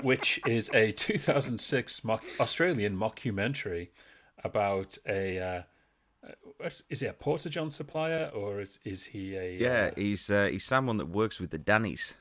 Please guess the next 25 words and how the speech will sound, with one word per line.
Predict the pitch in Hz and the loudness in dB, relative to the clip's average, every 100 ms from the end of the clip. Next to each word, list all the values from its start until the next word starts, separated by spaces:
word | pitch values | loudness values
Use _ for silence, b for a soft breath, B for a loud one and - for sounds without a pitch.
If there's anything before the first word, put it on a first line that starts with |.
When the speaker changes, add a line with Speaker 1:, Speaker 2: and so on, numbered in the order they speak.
| b b b _ _ b b - | b b b _ _ b b -12
Speaker 1:
Yes. | 98 90 - - | -8 -8 -8 -6
Speaker 2:
As | 101 101 | -2 0
they | 107 101 | 0 0
say | - 98 | 2 2
down | 95 98 92 | 4 2 2
in | 90 92 | -2 -2
Oz. | 87 - | -4 -4
Uh, | 98 92 90 | 0 0 0
it's | 82 - | -2 -4
about | 104 98 | -2 -2
a | |
guy | 92 101 101 - - | 0 0 0 -4 -4
called | 139 135 - | -2 -2 0
Kenny, | 104 104 135 _ B B 151 - | 0 0 -8 _ B B -10 0
um, | 107 98 95 98 - | 2 4 2 0 -2
who, | 101 95 92 | -2 0 0
as | 98 95 | -2 -2
you | 90 | -2
say, | 98 95 90 | 0 2 0
he | 87 98 95 92 | -2 -2 -2 -4
works | 78 95 90 78 - | -4 -4 -4 -4 -6
in | 98 92 90 90 | -4 -4 -4 -6
sanitation, | 82 - 90 87 - 85 - 92 | -6 -4 -4 -4 -4 -4 -6 -8
particularly | 98 - 175 - 165 107 98 101 | -8 -2 0 0 2 2 2 2
with | - 95 95 92 90 - - | -2 -2 0 0 -2 -8 -16